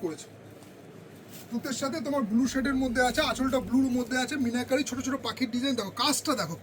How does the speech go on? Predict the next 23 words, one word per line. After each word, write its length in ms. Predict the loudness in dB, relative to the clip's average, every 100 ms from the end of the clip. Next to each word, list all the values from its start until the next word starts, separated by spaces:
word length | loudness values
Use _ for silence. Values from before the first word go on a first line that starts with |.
| -2
কাজের 320 | 0 0 -2 -4 -4
সৌন্দর্যটা 560 | 0 2 0 0 0 0
দেখো, 140 | 0 -2 -6
কত 140 | -4 4 4
নিখুঁত 400 | 4 2 0 2 4
গোল্ডেন 300 | 4 6 6 4
জরির 200 | 4 2 0
কাজ 120 | 0 -2
আছে। 120 | -10 -16 -18 -18 -18 -18 -18 -6 -2
এবং 140 | 0 0 0
তোমার 200 | 0 0
এই 80 | 2 0
ডিজাইনটা 440 | 0 0 0 0 0 0 0 -4 -8 -6
মানে, 160 | -2 -2
আহ, 60 | -4 -8 -4 -4 -4 -4
দেখো 140 | -4 0
তার 100 | 0 2
সাথে 160 | 2 2
একটা 220 | 2 4 4 2 -6 -16 -10 2
আলাদা 360 | 8 8 10 10 10 6 -6 -18 -18 -2 6
নিটিং 260 | 8 8 8 10
এনেছে 280 | 10 8 4 2 4
এরকম 240 | 6 6